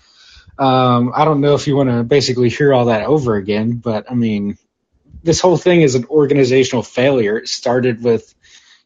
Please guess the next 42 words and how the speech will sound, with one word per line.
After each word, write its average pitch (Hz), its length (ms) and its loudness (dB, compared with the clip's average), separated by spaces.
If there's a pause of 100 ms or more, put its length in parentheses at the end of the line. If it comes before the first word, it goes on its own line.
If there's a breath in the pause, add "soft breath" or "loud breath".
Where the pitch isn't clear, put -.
the 143 220 -4
initial 156 360 -2
contract 147 560 -6
in 139 80 -8
twenty 156 240 -4
nineteen, 139 520 -6
no 123 140 -4
protections, 135 680 -10
giving 131 200 -4
him 139 140 -8
the 131 80 -8
full 139 300 -10
max. 131 480 -12
I 127 40 -16
mean, 120 220 -8
are 113 180 -16
we 127 140 -10
still 143 300 -8
here 151 180 -6
today 143 440 -6
if 127 500 -6 (560 soft breath)
they 131 100 0
did 143 240 2
put 185 240 -4
some 180 140 0
protections 180 500 0
on 190 160 2
it? - 140 -8
Maybe, 135 540 0
but, 127 460 -4 (360)
I 131 60 -2
mean, 131 160 4
at 120 120 -2
least 151 320 0
it 131 140 -6
makes 135 240 -2
it 127 300 -2
kind 131 160 -2
of 117 60 -2
a 113 40 0
different 120 320 -2
situation. 110 760 -2